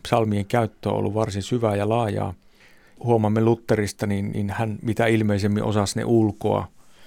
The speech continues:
ne elivät sy-, syvällä hänessä. Ja ajattelen, että ne sanottivat arjen elämää hyvin vahvalla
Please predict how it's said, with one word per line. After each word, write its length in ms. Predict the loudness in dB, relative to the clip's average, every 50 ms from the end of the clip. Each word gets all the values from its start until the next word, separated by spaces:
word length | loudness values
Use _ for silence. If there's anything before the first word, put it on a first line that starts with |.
| -20 -20 -20 -16 -8 -6
ne 120 | -4 -4 -2
elivät 760 | 0 0 2 2 2 2 0 0 -2 -4 -8 -8 -12 -14 -14 -14 -16 -20
sy-, 260 | -18 -16 -14 -14 -12
syvällä 540 | -6 -2 -2 2 2 2 2 2 0 -2 -4 -6 -10 -16 -20 -16 -10
hänessä. 600 | -6 -4 -2 -2 -2 -4 -4 -6 -6 -6 -8 -10 -12 -16 -20 -20 -20 -20 -20 -20 -20 _ _
Ja 360 | -4 -2 0 0 2 0 -2 -4 -6 _ _ -10 -4 -2
ajattelen, 440 | -2 -2 -2 -2 -4 -2 -2 -4
että 300 | -4 -6 -4 -2 -2 -2 -2 -6 -16 -20 -20 -20 -20 -20 -20 _ -20 -20 -20 -20 _ _ -20 -20 -20 -20 -20 -12 -6
ne 160 | -2 -2 0
sanottivat 960 | 0 2 2 2 2 2 0 -2 -4 _ -4 -2 -2 -2 -4 -4 -8 -14 -16 -16 -18 -20 -20 -20 _ _ _ -20 -20 -20 -20 -20 -10 -4
arjen 400 | -2 0 0 0 0 0 -2 -2
elämää 460 | 0 0 0 0 0 -2 -2 -4 -4 -2
hyvin 220 | -2 -2 0 0
vahvalla 380 | 0 0 0 0 -2 -4 -4